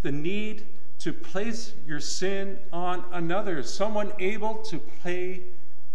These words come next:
the blood price. And of course, that wasn't bulls and goats,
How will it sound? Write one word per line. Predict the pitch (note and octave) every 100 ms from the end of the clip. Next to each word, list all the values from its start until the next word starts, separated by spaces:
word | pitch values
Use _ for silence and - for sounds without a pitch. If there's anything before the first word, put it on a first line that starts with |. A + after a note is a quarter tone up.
| -
the | E3
blood | C3+ D3+ B3
price. | - B2+ G2+ F#2 - - - - - - - - - -
And | C#3
of | C#3
course, | F3 D3+
that | D#3
wasn't | D3+ F#3 F#3 C#3+
bulls | E3 E3
and | C#3 A2+
goats, | D#3+ G#3+ A3 - -